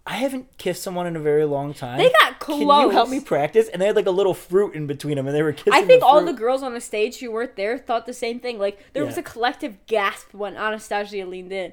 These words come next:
Speaker 1: I
Speaker 2: They were
Speaker 1: think
Speaker 2: like,
Speaker 1: everybody thought they were
Speaker 2: "Oh."
Speaker 1: gonna kiss. It's like,
Speaker 2: It
Speaker 1: "Wait,
Speaker 2: was
Speaker 1: what?"
Speaker 2: crazy.
Speaker 1: Yeah.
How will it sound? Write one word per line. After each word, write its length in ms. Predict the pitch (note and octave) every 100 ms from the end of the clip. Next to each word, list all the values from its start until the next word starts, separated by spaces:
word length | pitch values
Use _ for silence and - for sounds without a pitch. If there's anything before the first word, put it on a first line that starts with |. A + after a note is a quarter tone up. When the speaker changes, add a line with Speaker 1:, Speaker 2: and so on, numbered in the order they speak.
| -
Speaker 1:
I 80 | G3
Speaker 2:
They 100 | A#3+
were 60 | B3
Speaker 1:
think 40 |
Speaker 2:
like, 60 | G#3+
Speaker 1:
everybody 300 | A3 F3+ E3+
thought 200 | E3 D3+
they 80 | D3
were 140 | C#3
Speaker 2:
"Oh." 40 | -
Speaker 1:
gonna 140 | F#3 C3+
kiss. 340 | - D3 -
It's 80 | C#3
like, 100 | C#3+
Speaker 2:
It 80 | C#3+
Speaker 1:
"Wait, 180 | D3+ C#3
Speaker 2:
was 100 | D#3
Speaker 1:
what?" 240 | G#3 D#4
Speaker 2:
crazy. 760 | B3+ D4 C#4+ - E3 D#3+ G#3 -
Speaker 1:
Yeah. 260 | G2+ G#3